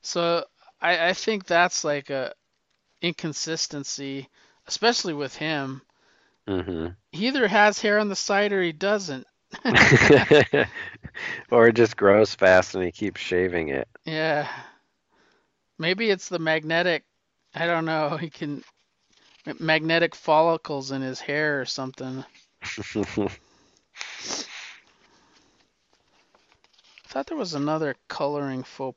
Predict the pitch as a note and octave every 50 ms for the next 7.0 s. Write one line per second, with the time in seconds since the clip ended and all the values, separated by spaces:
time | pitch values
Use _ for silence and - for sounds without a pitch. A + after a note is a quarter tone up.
0 | - - C#3+ C#3 C3 C3 C3+ C3+ B2+ B2 B2 A#2 G#2+ - _ _ _ - - C#3+
1 | D3 D#3+ E3 D3+ C#3+ - - _ _ _ _ _ _ _ _ _ _ _ _ _
2 | _ - - - - - F#3 F3 - - - D3 D3 D3 C#3+ C#3 C3 - F2 A#2+
3 | B2 B2 A#2+ B2+ B2 - - - _ _ _ _ _ _ _ _ _ _ _ _
4 | _ _ _ _ _ _ _ _ _ _ _ _ _ _ _ _ _ _ _ _
5 | _ _ _ _ _ - - - - - F#3 F#3+ G#3+ - B2 C#3+ C#3+ - C3+ B2+
6 | - - C3 C3+ C#3+ D#3 D3+ - C3 C#3+ C3+ B2+ B2+ B2 B2+ C3 B2+ B2+ B2 B2